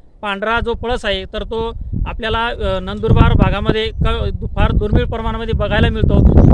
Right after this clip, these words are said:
आणि आरोग्यासाठी हे पळसाच्या झाडाची जे फुलं आहेत, ते अतिशय उपयुक्त असल्याचं आहेत. आणि त्याचबरोबर या पळसाच्या झाडाचे अनेक जुने जे मंडळी आहेत, तर ते भाजी करून देखील खातात,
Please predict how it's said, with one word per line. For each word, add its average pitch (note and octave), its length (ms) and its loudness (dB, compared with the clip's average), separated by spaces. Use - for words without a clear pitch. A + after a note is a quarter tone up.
आणि - 180 4
आरोग्यासाठी G#3+ 840 2
हे D#3+ 140 2
पळसाच्या A3+ 520 2
झाडाची G3 340 2
जे A#3 100 2
फुलं A3 260 -2
आहेत, A3 180 4
ते - 100 2
अतिशय - 420 0
उपयुक्त - 440 8
असल्याचं - 720 10
आहेत. - 220 8
आणि - 300 6
त्याचबरोबर A#3 600 6
या A#3 380 2
पळसाच्या A3 400 -4
झाडाचे G#3+ 460 -2
अनेक A#3 240 0
जुने A#3 340 2
जे B3 200 4
मंडळी A#3 360 4
आहेत, G#3+ 280 4
तर A3 80 0
ते A#3+ 400 -2
भाजी C#4 320 -4
करून A#3+ 240 2
देखील B3 280 -2
खातात, A3 320 -6